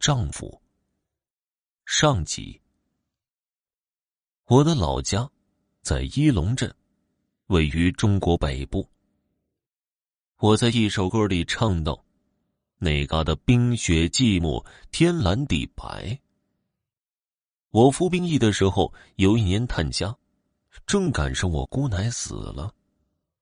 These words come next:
她住在一个叫巨龙的屯子，离伊龙镇三十里路。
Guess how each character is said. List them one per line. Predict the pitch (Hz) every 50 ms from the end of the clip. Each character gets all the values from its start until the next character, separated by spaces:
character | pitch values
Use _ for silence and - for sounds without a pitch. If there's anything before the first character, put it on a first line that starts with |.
| _ _ _ _ _ _ _ _ _ _ _ _ _
她 | - 87 82
住 | 73 104 98 90
在 | - 82
一 | 82 85
个 | 87 90 82
叫 | - - 85 80
巨 | 71 - - - 131 113
龙 | 90 76 76 90 113
的 | 120 90 -
屯 | - - - 92 71 76
子， | 78 - - - _ _ _ _ _ _ _ _ _ _ _ _
离 | - 90 90 202 220 - -
伊 | 175 185
龙 | 135 101 131 160
镇 | 151 139 - - - - - _
三 | - - - 151 160 165 160
十 | - - 95
里 | 80 73 - 64
路。 | 85 117 139 -